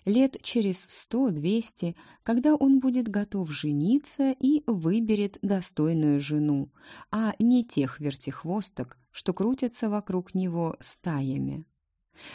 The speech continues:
Словно назло всем мыслям и ожиданиям Велидора, в этот момент дверь в кабинет открылась, и в помещение вороватым движением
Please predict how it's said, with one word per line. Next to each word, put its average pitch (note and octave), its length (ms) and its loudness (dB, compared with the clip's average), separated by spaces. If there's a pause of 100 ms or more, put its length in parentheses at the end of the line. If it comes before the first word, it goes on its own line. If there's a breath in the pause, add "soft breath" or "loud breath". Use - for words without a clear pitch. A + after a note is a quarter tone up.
(120)
Словно C#4 560 4
назло A#3 480 0
всем D3 380 -2
мыслям D3+ 600 -2
и D#3 180 -2
ожиданиям D#3 920 0
Велидора, D3 800 0 (380 loud breath)
в G3 140 0
этот D#4+ 340 0
момент A3 640 0
дверь E3 360 -2
в - 100 -18
кабинет D3+ 560 0
открылась, B3+ 760 -2 (380 soft breath)
и F3 80 2
в - 80 -12
помещение D3+ 1120 0
вороватым E3 720 0
движением A3 880 0